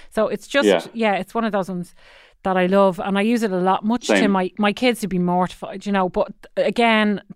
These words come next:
Speaker 1: they kind of have accepted it, and I've accepted that. It's just
Speaker 2: Yeah.
Speaker 1: part of the day-to-day
Speaker 2: Yeah.
Speaker 1: stuff. But
Speaker 2: Yeah.
Speaker 1: I suppose, so, uh, and all of the subject matter that I write about tends to be very, you know, sim-, like, day stuff, like drinking wine and
Speaker 2: Mm-hmm.
Speaker 1: wearing leggings and whatever else.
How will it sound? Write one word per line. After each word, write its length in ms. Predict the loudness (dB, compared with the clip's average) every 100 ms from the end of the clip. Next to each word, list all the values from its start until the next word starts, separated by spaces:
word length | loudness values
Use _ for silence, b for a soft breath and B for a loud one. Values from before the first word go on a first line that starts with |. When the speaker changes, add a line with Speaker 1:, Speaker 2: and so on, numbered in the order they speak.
| -6
Speaker 1:
they 100 | -6
kind 260 | -4 -4
of 60 | -2
have 160 | -6 -8
accepted 460 | -4 -4 -4 -12
it, 60 | -10
and 140 | -6
I've 140 | -8 -10
accepted 460 | -12 -12 -12 -16
that. 160 | -14 -16
It's 100 | -12
just 180 | 2 6
Speaker 2:
Yeah. 80 | 6
Speaker 1:
part 240 | 4 -6
of 80 | -10
the 60 |
day-to-day 420 | -6 -6 -8 -6 2
Speaker 2:
Yeah. 100 | 4
Speaker 1:
stuff. 240 | 4 -2 _ B B B B -2
But 280 | 0 -2 -18 b b
Speaker 2:
Yeah. 160 | 2 2
Speaker 1:
I 80 | 0
suppose, 480 | 0 0 0 -4 -14
so, 320 | -2 0 0 -2 _ _
uh, 120 | -6 -6 _
and 160 | 0 2
all 160 | 2
of 80 | 0
the 80 | -4
subject 400 | 0 0 0 -2
matter 240 | -2 -2
that 160 | -2 0
I 80 | 2
write 220 | 2 0
about 240 | -4 -8
tends 340 | -4 -2 -2 -6
to 80 | -10
be 160 | -10
very, 420 | -8 -8 -8 -10 -16 _ _
you 100 | -6
know, 300 | -4 -4 -6 -12
sim-, 320 | -6 -4 -4
like, 220 | -6 -6 -2
day 260 | 0 0
stuff, 400 | -4 -6 -6 -6
like 140 | -10 -10 _
drinking 320 | -8 -6 -6
wine 220 | -4 -4 -2
and 80 |
Speaker 2:
Mm-hmm. 80 | 0
Speaker 1:
wearing 200 | -2 0 -2
leggings 420 | -4 -6 -8 -8
and 180 | -4 -2
whatever 300 | -2 -2 -2
else. 180 | -4